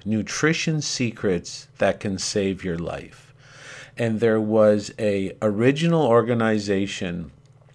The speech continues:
called the American Association of Dental Surgeons.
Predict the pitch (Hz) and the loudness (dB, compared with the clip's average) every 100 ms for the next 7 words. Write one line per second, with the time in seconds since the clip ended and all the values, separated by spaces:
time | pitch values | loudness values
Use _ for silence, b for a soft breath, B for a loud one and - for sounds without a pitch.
0 | - - - - - 90 87 87 85 87 | -20 -20 -18 -12 -6 -6 -6 -10 -12 -10
1 | 98 107 117 120 120 127 117 107 101 - | -6 -2 2 2 0 -2 -2 -2 -4 -4
2 | 110 104 - 101 95 95 - 98 90 - | -2 -2 -2 -6 -4 -4 -6 -6 -8 -6
3 | 95 95 - 82 - - 196 135 69 53 | -6 -6 -8 -10 -8 -2 -2 -2 -8 -12
4 | - - | -16 -18